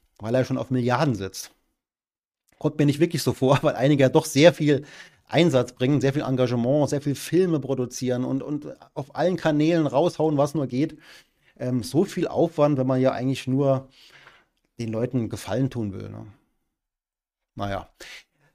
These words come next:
Ähm, sind wir mal bei dem Jens Rabe. Ich hab ja mit dem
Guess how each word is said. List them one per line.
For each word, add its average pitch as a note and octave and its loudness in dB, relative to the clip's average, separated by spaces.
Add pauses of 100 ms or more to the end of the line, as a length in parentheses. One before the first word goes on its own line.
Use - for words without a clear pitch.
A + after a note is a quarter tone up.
(300)
Ähm, D#3 4 (100)
sind F3+ -4
wir G3 2
mal F3+ 6
bei D3 6
dem D3+ 4
Jens C3+ 0
Rabe. G#2+ 2
Ich C#3 -6
hab D#3+ 0
ja D3+ 6
mit C3 -2
dem D3 0